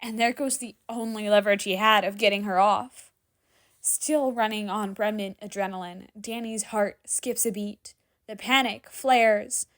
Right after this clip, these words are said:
He looks around quickly out of habit for anyone who might hear. The bat that might still be nearby. Hazel Lou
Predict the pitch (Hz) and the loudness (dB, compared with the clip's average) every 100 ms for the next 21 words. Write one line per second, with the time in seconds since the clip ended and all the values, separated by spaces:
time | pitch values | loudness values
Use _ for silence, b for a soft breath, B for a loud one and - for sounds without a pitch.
0 | _ _ 269 277 277 277 247 233 233 - | _ _ 0 2 2 0 -2 -4 -4 0
1 | 285 - 220 196 202 190 214 202 190 - | 0 0 -4 0 0 0 0 0 -2 -6
2 | - - _ - 240 247 226 202 202 190 | -18 -20 _ -16 -10 -6 -4 -2 -2 -2
3 | 190 202 220 196 190 202 _ _ _ _ | -4 -6 -4 -2 -2 -4 _ _ _ _
4 | _ _ 214 220 202 - - - 226 220 | _ _ -12 -6 -6 -6 -12 -12 -8 -4
5 | 233 - - - 269 269 220 208 196 214 | -4 -2 -4 -2 -6 -4 -6 -4 -2 0
6 | 196 175 - - - - - - - _ | 0 -2 -12 -16 -18 -20 -20 -20 -20 _
7 | _ _ _ _ _ _ _ _ _ _ | _ _ _ _ _ _ _ _ _ _
8 | _ _ _ - - - - - | _ _ _ -6 0 0 0 -6